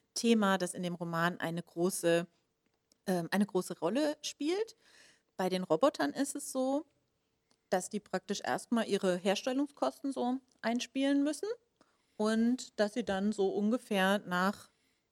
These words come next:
ich glaub, zehn Jahre wird mal genannt, wobei das teilweise dann auch willkürlich anscheinend verlängert wird, ähm, dass sie dann tatsächlich autonom werden können. Und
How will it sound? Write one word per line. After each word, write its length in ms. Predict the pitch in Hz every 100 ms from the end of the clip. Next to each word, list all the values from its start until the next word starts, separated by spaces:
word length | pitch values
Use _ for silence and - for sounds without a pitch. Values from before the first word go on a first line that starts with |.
| _ _
ich 60 | _
glaub, 200 | - -
zehn 200 | - 175
Jahre 320 | 175 160 220 208
wird 160 | 208
mal 120 | 214
genannt, 460 | 202 180 175 202 220
wobei 240 | 180 175 165
das 140 | 175
teilweise 400 | - 175 185 185
dann 220 | 175 175
auch 260 | 170 175 - _ _ _ _ _ _ _
willkürlich 640 | 185 202 - 196 185 196 -
anscheinend 440 | 185 180 170 185
verlängert 480 | - 170 175 214 208
wird, 320 | 185 190 190 _ _ _ _
ähm, 460 | 190 185 180 180 180 - -
dass 140 | 214
sie 80 | 302
dann 180 | 208 220
tatsächlich 840 | 175 - 165 202 214 220 247 - _ _ _ _ _ _ _ _ -
autonom 720 | 208 226 214 196 196 202 202
werden 420 | 185 165 175 185
können. 560 | - 190 156 139 151 180 _ _ - _ _ _ _
Und 520 | 220 226 226 240 -